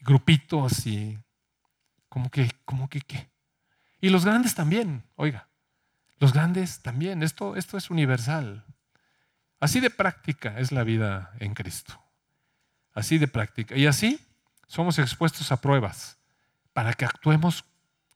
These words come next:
con el corazón correcto, para que le demos oportunidad al Espíritu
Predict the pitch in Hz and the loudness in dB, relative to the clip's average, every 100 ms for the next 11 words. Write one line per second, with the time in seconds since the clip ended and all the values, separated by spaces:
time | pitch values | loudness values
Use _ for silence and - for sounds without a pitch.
0 | - 120 117 120 113 143 139 135 120 131 | -2 2 2 0 -2 -2 -2 -2 -2 -4
1 | - 110 120 123 - 135 135 165 175 147 | -6 -4 0 0 2 4 4 4 4 0
2 | 131 120 131 139 147 120 - - 147 143 | -2 0 0 2 0 -2 -4 -4 -2 -2
3 | - 107 | -4 -10